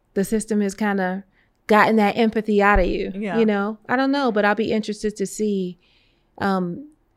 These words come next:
Speaker 1: what leadership is like going forward. If it's true that the future is female, and, uh, I, and I believe it is, um, I'm interested in that and what that means for us, you
Speaker 2: Yeah.
Speaker 1: know?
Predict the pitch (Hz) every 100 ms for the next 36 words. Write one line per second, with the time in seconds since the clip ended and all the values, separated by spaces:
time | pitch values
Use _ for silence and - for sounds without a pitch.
0 | _ _ 196 208 196 202 185 - 185 185
1 | 190 180 - 180 180 196 190 185 196 208
2 | 214 254 226 214 190 226 220 202 208 208
3 | - 226 202 180 165 175 196 _ _ -
4 | - _ - 185 190 185 185 180 175 180
5 | - - 190 196 165 185 185 185 185 180
6 | 170 175 170 208 214 _ _ _ _ -
7 | 190 185 180 175 185 - _ _ _ -
8 | - _ _ - 294 339 285 - 170 156
9 | - - - 285 285 277 202 208 170 190
10 | 190 190 - - - - - _ _ -
11 | 202 196 196